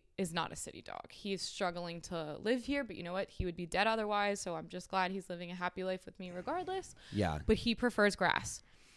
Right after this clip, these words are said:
Speaker 1: When he goes to my mom's house, he picks up a ball and throws it to himself for about an hour.
Speaker 2: Yeah, just
Speaker 1: Just
Speaker 2: 'cause
Speaker 1: running
Speaker 2: he's
Speaker 1: on
Speaker 2: like,
Speaker 1: the grass
Speaker 2: yeah.
Speaker 1: because he's just ecstatic. So having a yard for him is a huge deal. I could have never kept him
Speaker 2: Yeah.
Speaker 1: if I didn't have that yard. So,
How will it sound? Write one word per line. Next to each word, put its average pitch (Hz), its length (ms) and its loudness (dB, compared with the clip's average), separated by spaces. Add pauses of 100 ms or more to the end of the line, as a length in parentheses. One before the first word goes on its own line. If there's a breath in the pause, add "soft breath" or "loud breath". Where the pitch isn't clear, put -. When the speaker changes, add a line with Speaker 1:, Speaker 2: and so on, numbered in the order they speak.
(120)
Speaker 1:
When 208 140 2
he 220 140 2
goes 240 220 2
to 262 80 -6
my 240 120 2
mom's 190 320 2
house, 214 280 2
he 190 380 -4
picks - 280 0
up 208 100 2
a 233 80 2
ball 185 300 4
and 180 140 -4
throws 180 280 0
it 190 100 -6
to 208 120 -6
himself 185 340 -2
for 180 80 -2
about 156 200 -2
an 156 120 -4
hour. 67 320 -8 (180)
Speaker 2:
Yeah, 98 240 4
just 85 80 -2
Speaker 1:
Just 185 160 6
Speaker 2:
'cause 214 80 8
Speaker 1:
running 196 100 10
Speaker 2:
he's 190 80 6
Speaker 1:
on 185 60 6
Speaker 2:
like, 175 80 4
Speaker 1:
the 170 60 4
grass 185 140 4
Speaker 2:
yeah. 196 100 6
Speaker 1:
because 202 200 8
he's 202 120 2
just 214 160 0
ecstatic. - 580 2
So 214 140 0
having 240 260 6
a 240 40 2
yard 208 200 4
for 196 140 2
him 180 400 -2 (400 soft breath)
is 170 180 0
a 165 120 4
huge 175 840 0
deal. 175 180 0
I 160 80 0
could 165 160 -8
have 165 120 -6
never 175 460 0
kept - 320 -6
him - 320 -10
Speaker 2:
Yeah. 73 320 -2
Speaker 1:
if 180 140 0
I 170 140 4
didn't 170 140 -2
have 160 140 -6
that 151 200 -6
yard. - 340 -6
So, 208 400 2